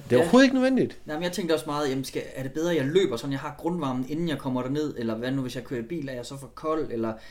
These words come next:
Speaker 1: men det har faktisk ikke den store betydning, og jeg synes ikke, jeg fryser bagefter, altså, jeg fry-, som du siger,
Speaker 2: Mm.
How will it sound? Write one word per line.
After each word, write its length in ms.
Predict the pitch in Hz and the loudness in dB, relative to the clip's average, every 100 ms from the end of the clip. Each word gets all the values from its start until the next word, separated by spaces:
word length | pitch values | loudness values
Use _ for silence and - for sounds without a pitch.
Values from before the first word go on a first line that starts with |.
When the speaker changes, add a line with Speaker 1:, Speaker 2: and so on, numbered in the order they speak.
| - - - | -20 -20 -8
Speaker 1:
men 300 | 120 113 110 | -2 -2 -2
det 80 | 117 | -4
har 80 | 113 | -2
faktisk 260 | 123 117 131 | -2 -2 -4
ikke 140 | - | -8
den 80 | 120 | -12
store 220 | - 131 | -6 -6
betydning, 380 | 120 143 131 107 - | -6 -4 -4 -4 -6
og 60 | |
jeg 80 | 117 | -6
synes 160 | 131 147 | -4 -4
ikke, 120 | 156 | -2
jeg 80 | 151 | -2
fryser 240 | 139 117 | -2 -4
bagefter, 360 | 113 123 110 - | -4 -4 -4 -8
altså, 140 | 113 107 | -12 -12
jeg 80 | 101 | -14
fry-, 240 | - 120 - | -16 -18 -10
som 160 | 117 | -6
du 80 | 113 | -4
siger, 200 | 139 143 | -2 -2
Speaker 2:
Mm. 220 | 139 147 | 4 6